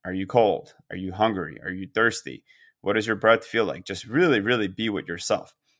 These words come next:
And again, start with a couple minutes, right? And then build your way up. Number three, we all brush our teeth every morning.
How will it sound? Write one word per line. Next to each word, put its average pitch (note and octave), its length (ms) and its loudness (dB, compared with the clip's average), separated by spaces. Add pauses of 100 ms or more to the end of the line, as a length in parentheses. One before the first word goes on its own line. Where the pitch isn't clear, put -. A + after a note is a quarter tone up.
(160)
And G2 120 -2
again, G2+ 300 2
start A2 400 2
with A2 300 2 (1080)
a - 40 -20
couple A2+ 260 0
minutes, A2 400 -2
right? F#2 180 -2
And F#2+ 120 -4
then G2 140 -2
build G#2 340 -2
your G#2+ 120 4
way A2+ 180 8
up. - 300 8 (720)
Number A2+ 260 2
three, C#3+ 400 6 (1200)
we A#2+ 120 0
all C3 120 12
brush B2 260 6
our G#2+ 100 6
teeth B2+ 280 0
every C3 200 2
morning. C#3+ 440 2